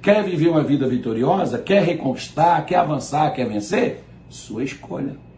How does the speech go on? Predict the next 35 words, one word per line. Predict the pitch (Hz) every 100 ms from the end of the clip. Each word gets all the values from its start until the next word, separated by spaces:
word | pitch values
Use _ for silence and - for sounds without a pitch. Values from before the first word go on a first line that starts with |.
| -
Pra | 120
que | - 120
trabalho | 101 95 87 78 76
eu? | - - - - - - - - - -
Você | 110 104 -
decide. | 98 120 - - - - - - - - - -
Vamos | 147 165
fazer | 131 127
a | 117
nossa | 113 107
oração, | 104 101 - 123
que | 101
já | 110
falei | - - 110 107
até | 104 - -
demais, | 110 101 107 110
não |
era | 113
nem | 120 135
pra | 123
falar | 104 107 104
nem | 131
tudo | - 101 95
isso | 92 -
que | -
eu |
falei. | 76 76 65 53 - - - -
Espero | 220 202 - 180 175
que | 147
tenha | - 135
falado, | 123 113 110 120 104
que | 104
tenha | 101 117 110
te | 104 110
ajudado, | 95 101 90 127 151 -